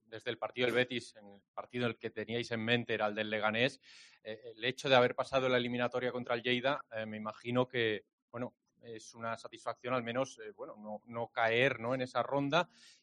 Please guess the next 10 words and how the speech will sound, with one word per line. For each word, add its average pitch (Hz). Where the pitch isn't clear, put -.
y 104
siempre 127
viene 127
bien 127
para 127
la 110
moral 113
del 117
equipo 113
ir 104